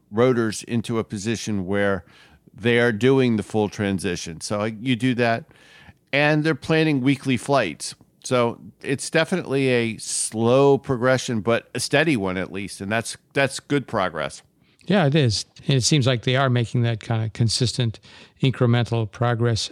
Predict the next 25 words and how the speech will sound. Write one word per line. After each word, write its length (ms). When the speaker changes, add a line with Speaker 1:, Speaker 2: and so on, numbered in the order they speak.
Speaker 2:
step 340
by 140
step. 400
So 240
very 260
good. 260
They're 160
gonna 180
be 160
looking 340
at 140
different 600
climb 420
rates 340
and 100
descent 520
rates, 420
different 300
air 200
speeds. 500
Of 60
course, 260
they 80
have 160
to 220